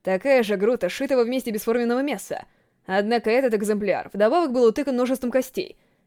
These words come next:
По большей части здоровенные ребра, торчащие по всему телу.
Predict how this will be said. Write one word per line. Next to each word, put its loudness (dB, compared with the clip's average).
По -2
большей 0
части -4
здоровенные 2
ребра, 0
торчащие -4
по -4
всему -2
телу. -2